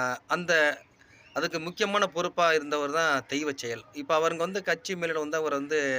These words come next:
பொறுப்புலேருந்து நீக்கியிருக்கதா சொல்றாங்க. புதிய பொறுப்பாளர்களை வந்து நியமிக்கப்பட்டதா சொல்றாங்க. அ, அது வந்து போதுமான நடவடிக்கைன்னு தெரியல. அது கண்டிப்பா அது பிறகு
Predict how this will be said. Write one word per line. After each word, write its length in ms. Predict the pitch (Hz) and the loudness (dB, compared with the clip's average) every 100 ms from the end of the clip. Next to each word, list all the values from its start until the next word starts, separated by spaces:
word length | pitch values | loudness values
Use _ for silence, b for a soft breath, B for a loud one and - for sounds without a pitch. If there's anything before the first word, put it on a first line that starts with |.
| 123 | -4
பொறுப்புலேருந்து 460 | - 160 156 151 147 | -4 -4 -4 -4 -4
நீக்கியிருக்கதா 480 | 143 147 139 135 135 123 | -6 -6 -2 0 0 -2
சொல்றாங்க. 360 | 127 127 120 135 - B B - | -4 -2 -2 -4 -6 B B -12
புதிய 220 | - 151 | -6 -4
பொறுப்பாளர்களை 640 | 151 143 139 139 131 123 123 | -2 -4 0 0 0 -2 -4
வந்து 240 | 123 131 131 123 | -4 -4 -4 -4
நியமிக்கப்பட்டதா 760 | 131 135 131 127 120 113 123 120 | -6 -6 -6 -6 -6 -8 -8 -8
சொல்றாங்க. 380 | 113 113 110 131 - B B B B B B B B B B B _ | -10 -10 -8 -12 -14 B B B B B B B B B B B _
அ, 100 | 123 127 123 123 123 - | -4 0 0 0 -2 -2
அது 180 | 139 143 | -4 -2
வந்து 220 | 147 165 165 156 | -2 2 2 2
போதுமான 320 | 156 160 165 | 0 0 2
நடவடிக்கைன்னு 580 | 160 156 156 151 151 156 | 2 4 2 2 0 0
தெரியல. 280 | 151 143 160 202 | -2 2 0 0
அது 160 | 139 139 | -2 -2
கண்டிப்பா 360 | 131 139 156 151 139 B B B B - | -4 0 2 4 2 B B B B -6
அது 140 | 131 | -4
பிறகு 280 | 127 151 156 | -2 0 2